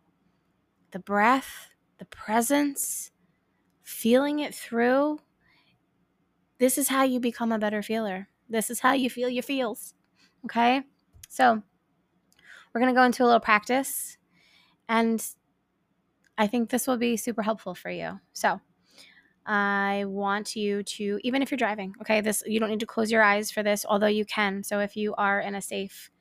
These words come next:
place, close your eyes, relax. If not, just listen. And you can check in without closing your eyes and, you know, doing all the things. But I really do invite you to find a, a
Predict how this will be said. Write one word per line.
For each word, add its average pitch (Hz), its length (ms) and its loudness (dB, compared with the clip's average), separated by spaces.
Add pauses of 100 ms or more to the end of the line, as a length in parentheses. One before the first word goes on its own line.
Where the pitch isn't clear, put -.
(120)
place, - 440 -4 (220)
close 202 240 -2
your 190 100 2
eyes, 185 420 0
relax. 185 640 0
If - 200 -10
not, 196 320 0
just - 200 -2
listen. 220 420 -2 (320)
And 208 160 2
you 240 60 2
can 262 120 2
check 240 240 -2
in 220 160 0
without 208 380 2
closing 202 340 -2
your 190 140 0
eyes 185 320 -2
and, 180 240 -8 (440)
you 208 120 -6
know, 185 200 -4
doing 196 320 0
all 185 120 0
the 190 100 -6
things. 196 320 -8
But 220 160 -2
I 220 60 6
really 233 340 4
do 208 160 2
invite 190 360 0
you 185 100 -4
to 180 80 -2
find 185 260 -2
a, 185 220 0
a - 40 -12